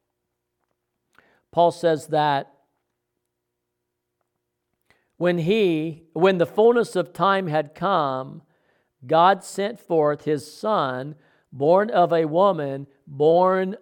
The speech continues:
under the law, to redeem those who were under the law, that we might receive the adoption of sons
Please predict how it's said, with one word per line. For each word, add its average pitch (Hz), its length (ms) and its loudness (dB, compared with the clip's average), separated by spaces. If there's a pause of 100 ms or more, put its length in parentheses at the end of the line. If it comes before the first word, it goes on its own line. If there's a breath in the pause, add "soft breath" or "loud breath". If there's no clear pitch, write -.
under 165 720 0
the 147 200 -6
law, 143 800 -2 (1500)
to 156 140 -6
redeem 165 580 -2
those 143 560 0
who 165 100 -4
were 156 140 -4
under 170 360 -2
the 180 120 -10
law, 139 500 -2 (340 soft breath)
that 143 220 -4
we 165 180 0
might 175 300 0
receive 156 800 -6
the 147 160 -12
adoption 139 1040 -8
of 135 160 -14
sons 147 880 -12